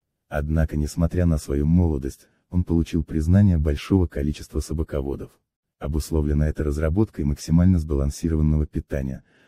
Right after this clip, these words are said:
насколько это возможно, а также использованием качественного исходного сырья. Анализ состава корма Perfect Fit. Корм Perfect Fit для собак немецкого производства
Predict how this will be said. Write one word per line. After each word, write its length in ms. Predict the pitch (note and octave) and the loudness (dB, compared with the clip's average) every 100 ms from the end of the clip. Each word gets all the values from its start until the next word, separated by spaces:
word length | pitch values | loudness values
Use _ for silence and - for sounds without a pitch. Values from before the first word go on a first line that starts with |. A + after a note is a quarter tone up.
| _ | _
насколько 480 | D#2+ D#2 A#2+ B2 F#2 | -8 -4 -2 -4 -4
это 240 | F#2+ F#2+ | -4 0
возможно, 640 | E2 D2+ D#2 E2 D2 C#2 - _ _ | 0 2 2 0 0 -4 -8 _ _
а 140 | - | -12
также 340 | - A2+ G2+ F2 | -2 0 2 0
использованием 800 | D2+ - F2+ D#2+ D2+ C#2+ C2+ C#2 | -2 0 0 2 0 0 -2 -6
качественного 680 | E2 - D#2+ D2 C#2+ C2+ C2 | -6 -8 -8 -4 -2 -2 -4
исходного 440 | - D2+ C#2 C#2 | -6 -8 -4 -4
сырья. 480 | C2+ C#2 C#2 D2 - _ _ _ _ | -4 -6 -6 -8 -12 _ _ _ _
Анализ 400 | - E2 G2+ A#2 | -4 4 6 4
состава 480 | - F#2+ - G2 F2+ | 2 -4 -2 0 0
корма 340 | - E2+ G2 G#2+ | 0 2 4 4
Perfect 440 | - G#2 G2 - - | 2 -2 -2 -12 -4
Fit. 140 | E2+ - _ _ _ _ | -4 -4 _ _ _ _
Корм 360 | - G2+ F2 D#2+ | -4 -2 0 -2
Perfect 360 | - F#2+ E2+ - | 0 0 -2 -8
Fit 100 | - | 0
для 220 | D#2+ D#2+ D#2 | 0 2 -2
собак 380 | - D#2 E2 | -2 0 0
немецкого 480 | E2 D2 C#2+ - C#2+ | 0 0 -2 -4 -6
производства 720 | C#2 D2 C#2+ D#2 F2 - D2 | -4 -4 -4 -2 -2 -4 -8